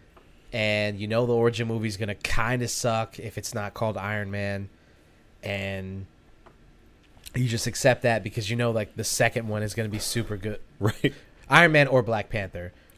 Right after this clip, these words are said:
Speaker 1: Those are the only two origin
Speaker 2: Yeah.
Speaker 1: movies that actually are good. Like, otherwise, most of them kinda suck.
Speaker 2: That's, yeah.
Speaker 1: Thor kinda sucks.
Speaker 2: Yeah.
Speaker 1: Captain America kinda sucks. Shang-Chi's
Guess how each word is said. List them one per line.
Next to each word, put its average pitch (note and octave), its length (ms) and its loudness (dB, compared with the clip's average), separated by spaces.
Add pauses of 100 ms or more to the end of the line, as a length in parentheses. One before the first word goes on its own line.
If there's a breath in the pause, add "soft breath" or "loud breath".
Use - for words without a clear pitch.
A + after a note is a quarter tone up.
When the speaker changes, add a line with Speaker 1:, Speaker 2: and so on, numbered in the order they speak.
(160 soft breath)
Speaker 1:
Those A3+ 220 10
are C#4 40 6
the C4 120 8
only B3+ 180 8
two A3 580 2
origin F3+ 380 6
Speaker 2:
Yeah. D#3 80 4
Speaker 1:
movies C#3+ 260 4
that C3 300 6 (180)
actually C3+ 380 4
are A2+ 80 4
good. G#2+ 320 0 (560)
Like, B2 140 0
otherwise, E3+ 520 6
most C#3+ 340 2
of D3+ 60 -6
them C#3+ 200 2
kinda B2 320 0
suck. - 420 -2 (340)
Speaker 2:
That's, - 400 -4 (160)
yeah. A#2 160 8
Speaker 1:
Thor F3+ 180 12
kinda D#3+ 300 2
sucks. - 560 0
Speaker 2:
Yeah. F2 260 2
Speaker 1:
Captain A2+ 300 0
America C#3+ 320 2
kinda A#2 360 -4
sucks. - 500 -6 (420 soft breath)
Shang-Chi's F3+ 600 2